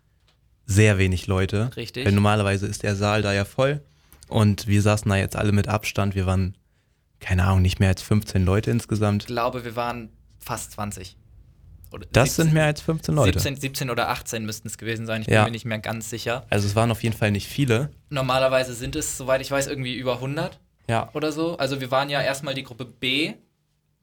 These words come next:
Speaker 2: Das ist wohl noch normal, dass man in so A, B, C-Gruppe geteilt wird.
Speaker 1: Mhm.
Speaker 2: Dann waren wir aber Gruppe B zwei.
Speaker 1: Genau.
Speaker 2: Und da waren wir dann auch noch Gruppe B zwei Süd.
Speaker 1: Ja, genau. Das wurde nämlich nochmal in Nord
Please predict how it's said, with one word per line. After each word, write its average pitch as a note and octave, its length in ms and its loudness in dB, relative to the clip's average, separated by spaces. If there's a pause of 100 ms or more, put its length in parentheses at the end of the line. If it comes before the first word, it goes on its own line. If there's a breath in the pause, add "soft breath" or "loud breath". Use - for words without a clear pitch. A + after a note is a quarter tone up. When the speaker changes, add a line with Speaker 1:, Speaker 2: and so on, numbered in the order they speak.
(100)
Speaker 2:
Das B2 140 -2
ist B2+ 100 -10
wohl B2+ 120 -4
noch A#2+ 140 -6
normal, A#2+ 380 -2
dass D#3+ 160 -8
man C#3 200 -6
in C3 160 -12
so B2 120 -4
A, B2+ 140 -2
B, C3 140 -8
C-Gruppe C#3 400 -10
geteilt C#3+ 380 -6
wird. E3 220 -6 (160 loud breath)
Speaker 1:
Mhm. G#2+ 60 0
Speaker 2:
Dann D3 180 2
waren D3+ 200 0
wir C#3+ 80 2
aber C3 160 0
Gruppe B2+ 220 -14
B A#2+ 180 -4
zwei. B2+ 540 0 (440)
Speaker 1:
Genau. G#2 420 2 (760)
Speaker 2:
Und F3+ 240 -2
da E3 160 4
waren D#3 180 -2
wir C#3+ 80 -6
dann C3+ 140 -2
auch C3+ 220 -2
noch B2+ 180 -8
Gruppe B2+ 220 -8
B B2 160 -2
zwei A#2+ 260 -2
Süd. E3+ 300 -4 (720 soft breath)
Speaker 1:
Ja, A#2+ 200 4
genau. G#2 240 2
Das F#2 160 -8
wurde - 120 -8
nämlich G2+ 220 0
nochmal G#2 360 4
in G2 380 4
Nord G#2 380 2